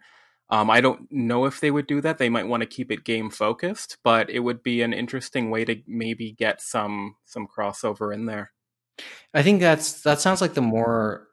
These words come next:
Speaker 2: likely scenario, especially when you heard word earlier this month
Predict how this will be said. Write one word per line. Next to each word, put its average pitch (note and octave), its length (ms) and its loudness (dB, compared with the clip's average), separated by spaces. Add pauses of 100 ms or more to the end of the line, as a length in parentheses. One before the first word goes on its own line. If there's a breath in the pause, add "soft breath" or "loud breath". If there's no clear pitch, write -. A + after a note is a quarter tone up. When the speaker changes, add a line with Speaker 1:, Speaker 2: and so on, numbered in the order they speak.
(480)
Speaker 2:
likely E3+ 380 -2
scenario, D#2+ 800 -6 (840)
especially B3+ 400 2
when A#3+ 140 6
you E3+ 100 4
heard D3+ 320 2
word B2 640 0 (100)
earlier A#2+ 800 0
this A2 260 -4
month A#2 640 -2